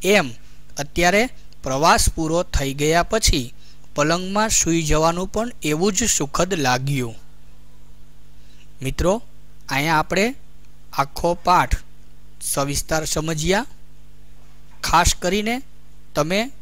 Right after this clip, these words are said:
ટૂંકમાં એટલું યાદ રાખજો કે લેખિકા વિનોદિની નીલકંઠ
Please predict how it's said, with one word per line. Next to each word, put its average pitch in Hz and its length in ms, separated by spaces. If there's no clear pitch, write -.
ટૂંકમાં 151 360
એટલું 156 280
યાદ 165 160
રાખજો 165 460
કે 135 120
લેખિકા 139 680
વિનોદિની 170 600
નીલકંઠ 151 580